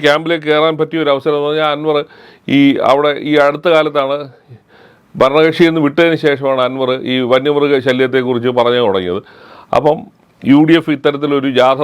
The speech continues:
നടത്തുകയും അതിൻ്റെ കൂടെ കൂടെ കൂടാൻ പറ്റി എന്നുള്ളത് അൻവർ തൽക്കാലത്തേക്ക് ഒരു ലോട്ടറി ആയിട്ട് വേണേൽ കണക്കാക്കാം.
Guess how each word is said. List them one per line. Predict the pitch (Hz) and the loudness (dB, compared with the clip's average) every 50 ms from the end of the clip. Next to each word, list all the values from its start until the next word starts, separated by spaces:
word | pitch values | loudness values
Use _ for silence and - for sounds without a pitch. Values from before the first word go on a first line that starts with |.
| 143 | -2
നടത്തുകയും | 127 120 117 113 - 127 131 147 160 160 - 127 | -2 -2 -2 -4 -4 -6 -6 -6 -8 -6 -4 -2
അതിൻ്റെ | 135 143 139 143 131 | -2 0 0 0 0
കൂടെ | 139 135 131 127 135 | 0 0 0 0 0
കൂടെ | 135 135 139 127 127 135 | 0 0 0 0 0 -2
കൂടാൻ | 135 131 139 139 143 - _ _ _ - | 0 0 0 0 -4 -10 _ _ _ -2
പറ്റി | 143 135 - 156 147 147 151 - - 147 147 | -2 -2 0 -2 -2 -2 -4 -6 -6 -6 -2
എന്നുള്ളത് | 147 151 147 147 147 165 185 185 - - - - - - - - | -2 0 0 0 0 -2 -4 -6 -12 -20 -20 -20 -20 -8 -4 -2
അൻവർ | - 170 170 170 170 160 160 | 0 2 2 2 2 2 0
തൽക്കാലത്തേക്ക് | 156 156 - 180 175 175 170 175 175 165 170 | 0 0 0 0 0 0 0 -2 -4 -2 -2
ഒരു | 165 165 160 | 0 2 2
ലോട്ടറി | 160 160 156 156 156 160 160 | 2 2 0 -2 -2 0 0
ആയിട്ട് | 151 151 151 160 151 | 0 0 -2 -4 -4
വേണേൽ | 143 143 147 147 - | -4 -4 -4 -4 -2
കണക്കാക്കാം. | 147 143 139 - 110 90 82 - 80 - | -2 -2 -2 -2 -4 -6 -6 -10 -12 -14